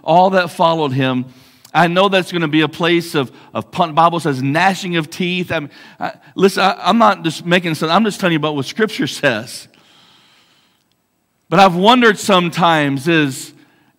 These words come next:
if Jesus, what makes heaven heaven, then being without Jesus, what makes hell hell?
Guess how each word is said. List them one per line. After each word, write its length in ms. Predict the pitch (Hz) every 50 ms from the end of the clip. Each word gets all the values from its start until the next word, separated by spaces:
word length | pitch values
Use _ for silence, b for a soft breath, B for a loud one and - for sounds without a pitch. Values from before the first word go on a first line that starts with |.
| -
if 160 | 165 165 151
Jesus, 1000 | 131 117 - 170 214 240 254 247 214 - 180 165 151 147 - - - - - - - _ _ _ _ _ _ _ _ -
what 260 | 147 151 147 - 160
makes 300 | 156 165 156 139 - -
heaven 380 | - 180 196 185 160 151 135
heaven, 760 | 131 123 127 170 180 165 143 127 113 110 107 113 120 120 b b b b b b b b b b
then 320 | - 131 147 151 147 139 135
being 260 | 131 156 165 170 160
without 420 | 143 135 127 143 156 170 170 165
Jesus, 380 | 139 120 131 127 113 120 117 127
what 300 | 131 127 131 120 - -
makes 260 | 135 135 123 113 -
hell 280 | - 139 127 117 110 107
hell? 380 | 95 127 123 110 95 - 87